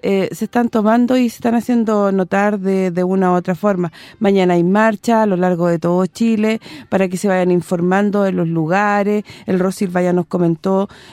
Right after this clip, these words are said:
eh, y el Gerardo también, eh, las marchas allá en, en distintas regiones.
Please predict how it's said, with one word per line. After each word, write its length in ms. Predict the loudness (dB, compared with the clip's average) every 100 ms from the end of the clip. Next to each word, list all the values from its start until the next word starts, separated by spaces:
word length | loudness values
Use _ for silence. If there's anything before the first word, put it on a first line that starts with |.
| -6
eh, 340 | -2 0 -2 -2
y 60 |
el 80 | -4
Gerardo 400 | -2 -2 0 0
también, 680 | 0 0 0 0 0 0 -2 -8 -20 _
eh, 200 | 0 2
las 180 | 2 2
marchas 420 | 0 0 -2 0
allá 280 | 0 0 0
en, 200 | -2 -2
en 180 | 0 0
distintas 440 | -2 -2 -2 -2
regiones. 680 | -4 -6 -2 0 0 0 -2